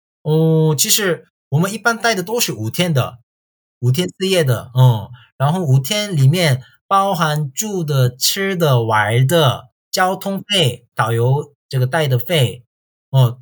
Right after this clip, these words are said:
全部都通通包含的。这个 <laughs>五天的这个团费就是，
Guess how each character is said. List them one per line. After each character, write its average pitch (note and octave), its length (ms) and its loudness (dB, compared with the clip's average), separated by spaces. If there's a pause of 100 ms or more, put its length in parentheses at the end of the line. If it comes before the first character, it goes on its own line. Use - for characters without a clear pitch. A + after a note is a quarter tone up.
(140)
全 E3+ 260 -2
部 A3 80 -6
都 G#3 240 -2 (160)
通 G#3 140 -10
通 F#3+ 160 -8
包 F#3 200 0
含 A2+ 240 -2
的。 G#2 280 -8 (420)
这 A#3+ 120 2
个 A3+ 200 2
<laughs> E3 60 2
五 D3+ 140 4
天 G3+ 260 0
的 E3 280 0 (340)
这 F3+ 140 -4
个 D3 420 4
团 C3+ 260 0
费 E3 200 -2
就 E3+ 180 -4
是， C#3 460 -4